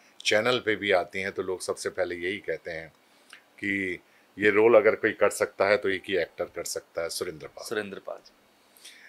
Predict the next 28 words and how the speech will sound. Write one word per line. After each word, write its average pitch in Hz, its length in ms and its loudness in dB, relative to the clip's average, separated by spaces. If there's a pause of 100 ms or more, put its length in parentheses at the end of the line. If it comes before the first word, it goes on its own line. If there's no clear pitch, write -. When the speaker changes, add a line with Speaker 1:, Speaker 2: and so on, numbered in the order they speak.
(280)
Speaker 1:
ये 135 80 6
मेरे 120 260 8
लिए 113 160 4
सबसे - 380 0
बड़ा 92 220 2
कॉम्प्लीमेंट 92 680 -4
है, 92 220 -2
ये 92 80 -4
मेरे 92 260 0
लिए 92 160 -2
सबसे - 400 -2
बड़ा 85 400 -2 (420)
इनाम 95 380 0
है, 92 240 -4
ये 92 80 -4
मेरे 87 220 -6
लिए 87 100 -10
सबसे - 360 -2
बड़ा 85 220 -2
मेडल 82 440 -6
है। 71 120 -14 (100)
Speaker 2:
जी। 104 260 -8 (180)
Speaker 1:
मैं 90 100 -8
ये 76 120 -14
कहता - 300 -18
हूँ। 95 160 -20
Speaker 2:
बिल्कुल 113 300 -4
सर। 82 200 -14